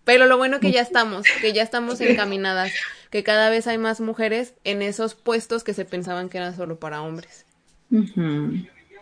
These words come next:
Speaker 2: Sí, ahí vamos, poco a poquito, paso a pasito. A lo mejor no nos toca a nosotras vivir como el gran cambio,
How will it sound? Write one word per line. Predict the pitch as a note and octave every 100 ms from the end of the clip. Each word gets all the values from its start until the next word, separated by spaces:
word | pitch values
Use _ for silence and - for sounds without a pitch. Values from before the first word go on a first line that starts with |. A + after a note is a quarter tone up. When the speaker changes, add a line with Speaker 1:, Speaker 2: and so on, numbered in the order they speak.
| - G4+ _ - - - - - _
Speaker 2:
Sí, | - A#3+ A3+ G#3 G3+
ahí | A3 A#3
vamos, | A3 G3+ F#3+ -
poco | - A3+ B3+
a |
poquito, | C4 A3 A3+ G#3 A#3 A#3
paso | G#3 G#3
a | G3+
pasito. | G#3+ G#3 G#3
A | A#3
lo |
mejor | C4 B3+ C4
no | C4+
nos | C#4+ D#4
toca | C#4+ C4+ C#4+
a |
nosotras | C4+ B3+ A3 C4
vivir | B3+ A3+ A3+ A#3+ -
como | B3 A#3
el | G#3+ G3+
gran | G#3+ A3 A#3
cambio, | A#3 A#3 C#4+